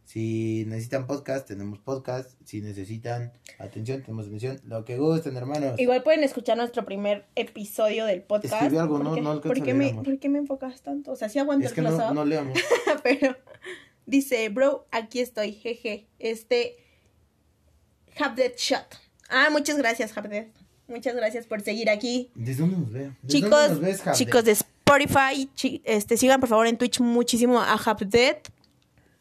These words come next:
Speaker 2: a Have that Shot. Y cuéntanos, Have that, ¿desde dónde nos estás viendo? Ya tuvimos Perú, ya tuvimos
Speaker 1: Ujú.
Speaker 2: Argentina, México, que te paso un cigarro, ¿verdad?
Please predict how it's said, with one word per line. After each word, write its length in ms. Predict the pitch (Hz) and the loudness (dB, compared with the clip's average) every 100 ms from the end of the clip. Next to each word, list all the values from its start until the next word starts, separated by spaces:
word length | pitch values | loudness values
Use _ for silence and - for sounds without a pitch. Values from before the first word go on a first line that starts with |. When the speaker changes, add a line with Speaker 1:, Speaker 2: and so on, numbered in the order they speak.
| _ _ _ | _ _ _
Speaker 2:
a 120 | - 233 | 0 0
Have 180 | 233 220 | 2 2
that 200 | 202 214 | 4 2
Shot. 460 | - - 262 220 - - _ _ _ _ _ - | 2 2 4 4 0 -20 _ _ _ _ _ -2
Y 360 | 285 311 311 277 | 2 4 2 4
cuéntanos, 440 | 339 427 381 277 | 2 2 0 0
Have 140 | 226 | 0
that, 120 | 220 220 | 0 -2
¿desde 240 | 233 233 | -2 -2
dónde 220 | 247 277 | 0 0
nos 140 | 294 208 | 0 -2
estás 440 | 196 226 247 247 | -4 -2 -2 -2
viendo? 600 | 233 240 247 208 196 208 - _ | -4 0 0 2 0 0 -10 _
Ya 160 | 240 247 | -4 2
tuvimos 340 | 262 262 220 | 2 2 -4
Perú, 360 | - 190 277 302 | -8 -2 2 4
ya 140 | 294 | 2
tuvimos 200 | 247 226 208 | 0 -4 -6
Speaker 1:
Ujú. 40 | |
Speaker 2:
Argentina, 640 | 165 165 269 269 262 262 277 | -6 -4 0 0 2 2 4
México, 580 | 262 247 247 262 254 254 | 4 2 2 0 0 -2
que 80 | |
te 120 | 208 202 | -6 -2
paso 300 | 226 226 233 | -2 -2 -4
un 160 | 233 | -6
cigarro, 360 | 220 208 208 202 | -6 -2 0 0
¿verdad? 380 | 202 202 262 | -2 -2 -6